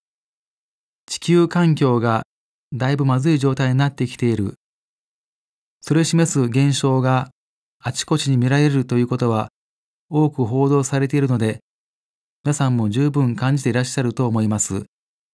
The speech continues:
今年は夏に伊豆大島に大きな台風被害があり、たくさんの方が亡くなりました。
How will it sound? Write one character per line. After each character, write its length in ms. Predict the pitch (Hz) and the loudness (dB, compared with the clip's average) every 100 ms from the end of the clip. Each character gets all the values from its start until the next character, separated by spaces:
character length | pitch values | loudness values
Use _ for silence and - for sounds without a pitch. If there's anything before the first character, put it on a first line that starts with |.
| _ _ _ _ _ _ | _ _ _ _ _ _
今 120 | - - | -12 -2
年 260 | 147 - | 0 2
は 300 | 147 139 131 - _ _ _ _ _ - | 2 2 0 -8 _ _ _ _ _ -6
夏 300 | 123 127 165 | -2 -2 2
に 260 | 151 123 107 _ _ _ - | 2 2 -2 _ _ _ -8
伊 60 | |
豆 220 | 123 156 165 | -2 0 0
大 60 | |
島 220 | 151 135 | 0 0
に 220 | 123 117 - _ | 2 0 -4 _
大 180 | 139 151 | -2 0
き 80 | 156 | 0
な 140 | 127 | -2
台 260 | 120 139 151 | 0 0 0
風 180 | 151 147 | 0 -2
被 120 | 147 | 0
害 200 | 135 120 | 0 0
が 100 | 120 | 0
あ 60 | 110 | 0
り、 180 | 107 - _ _ _ _ _ _ _ - | -2 -6 _ _ _ _ _ _ _ -6
た 120 | 120 | -6
く 100 | - | -4
さ 180 | - 160 | 0 2
ん 80 | 143 | 2
の 80 | 123 | 0
方 200 | 131 135 | -2 0
が 120 | 117 | 0
亡 100 | 110 | -2
く 60 | |
な 100 | 123 | -2
り 140 | 123 120 | -2 -2
ま 100 | 113 | -4
し 80 | - | -4
た。 300 | 98 98 | -6 -6